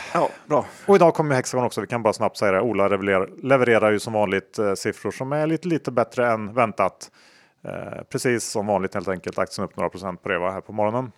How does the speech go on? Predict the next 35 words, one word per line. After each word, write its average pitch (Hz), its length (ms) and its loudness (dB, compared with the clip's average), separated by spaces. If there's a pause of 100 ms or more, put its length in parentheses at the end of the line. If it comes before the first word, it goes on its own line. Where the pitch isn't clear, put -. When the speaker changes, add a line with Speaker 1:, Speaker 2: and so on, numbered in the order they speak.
(280)
Speaker 1:
Ja, 190 160 4
får 196 140 -6
se 196 120 0
om 180 100 0
han 170 140 0
säljer 160 320 0
ut 165 140 -2
de 156 120 0
sista 151 300 -2
aktierna 143 340 -4
här 139 340 -2
och, 120 380 -8
eh, 117 260 -2
lämnar, 117 720 0
eh, 98 680 -2
över. - 180 -2
Jag - 100 -2
vet 131 200 -2
inte 107 280 -8 (120)
vad, 104 560 -2
hur 127 360 -4 (100)
långsiktigt 110 500 -4
det 101 60 -4
är, 98 60 -6
men 123 140 -8
han 135 100 -6
har 123 80 -4
ju 120 40 -6
dumpat 120 340 -4
aktier 107 260 -8
ett 95 60 -14
tag, - 220 -12
så 110 100 -8
att, - 200 -12
eh, 117 80 -6